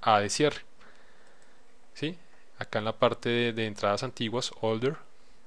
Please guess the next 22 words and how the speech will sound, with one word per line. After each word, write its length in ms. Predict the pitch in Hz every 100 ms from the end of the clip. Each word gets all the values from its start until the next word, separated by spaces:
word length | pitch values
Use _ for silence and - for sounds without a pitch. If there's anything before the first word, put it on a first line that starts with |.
| - - - - -
igual 300 | 104 101 101
seleccionamos 680 | - 107 104 - 101 107 - -
desde 400 | 120 123 135 127
A 260 | 120 143 - - - - -
hasta 480 | 107 104 - 101 95 -
A 300 | 113 117 -
de 140 | 110 107
cierre. 360 | - 95 - - - - - - - - - - - -
Y 260 | 139 165 - - -
igualmente 420 | 113 110 113 104
con 140 | 120 127
el 80 | 127
de 100 | 139
home, 240 | 127 131 123
el 60 |
de 100 | 104 -
home 120 | 104
ya 80 | 110
es 40 |
solo 180 | - 117
una 160 | 123
línea, 460 | 131 127 117 127 139